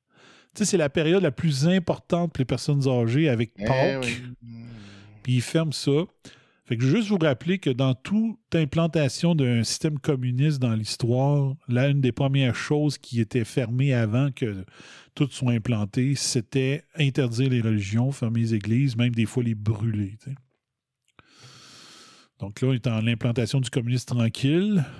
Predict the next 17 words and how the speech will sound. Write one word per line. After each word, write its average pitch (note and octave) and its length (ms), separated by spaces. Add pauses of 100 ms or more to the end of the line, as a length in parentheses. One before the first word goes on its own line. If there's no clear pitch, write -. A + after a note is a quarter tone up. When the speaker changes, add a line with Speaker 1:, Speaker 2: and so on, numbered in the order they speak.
(600)
Speaker 1:
et A2 200
on G#2+ 140
ferme B2+ 240
les A#2 180
églises. G#2+ 680 (180)
Donc, G2+ 240
euh, G2+ 160
le A2 140
monde, D3+ 240
après B2+ 260
ça, E3 140
ils D#3 60
peuvent - 220
plus D#3 140
jaser C3+ 380
sur D3 180
le, A#2 60